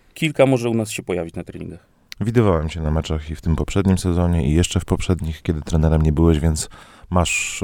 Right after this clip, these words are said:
Speaker 2: ogląd tego, e, jak Lakersi grali i być może co chciałbyś w drużynie zmienić. No właśnie co, czego brakuje Lakersom, by rywalizować o te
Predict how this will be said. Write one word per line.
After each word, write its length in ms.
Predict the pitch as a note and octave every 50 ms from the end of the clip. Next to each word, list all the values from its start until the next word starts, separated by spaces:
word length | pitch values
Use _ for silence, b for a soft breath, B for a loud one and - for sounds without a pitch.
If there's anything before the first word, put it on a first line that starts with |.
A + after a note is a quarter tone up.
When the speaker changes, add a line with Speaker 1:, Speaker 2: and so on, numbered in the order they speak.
| -
Speaker 2:
ogląd 360 | - F2 E2+ E2 E2 D#2+ D2+ -
tego, 440 | - E2+ D2 D#2 D#2+ D#2+ D#2+ D#2 - - D2+ D2+ D2+ D2+ D2 D2 D2 D2
e, 80 | C#2+ C#2+
jak 180 | E2 D#2 - -
Lakersi 520 | D#2+ D2+ - - D#2+ C#2+ C#2+ - - D#2+
grali 480 | C#2+ F2 F#2+ F#2+ G2+ G2+ A2+ A#2+ C3+ C3 B B B B B B B B
i 80 | - F2+
być 180 | D#2+ E2 - -
może 200 | F2 E2+ F2 E2
co 140 | - -
chciałbyś 400 | F2 - - F2 E2+ D#2 E2 D#2+
w 40 | E2
drużynie 460 | D2+ D2+ D#2+ D#2 D#2+ D#2+ D#2 D#2 D#2
zmienić. 380 | C#2 C#2+ D#2 C#2+ B1+ B1+ - -
No 80 | D2+ C2+
właśnie 280 | C2+ C2+ - - D2+
co, 220 | - - - C2 A#1+
czego 240 | - E2 C#2+ D2
brakuje 360 | C2 C2 C#2+ - - C#2+ C2+ C2+
Lakersom, 520 | C#2 C#2 C2+ - D2 D2+ - - D#2 C#2+
by 80 | C2+ C#2
rywalizować 600 | C#2 B1+ C#2 C2 C2+ C2+ D2 D2+ D2 C#2+ - -
o 80 | D#2 D2
te 200 | - D2 C#2+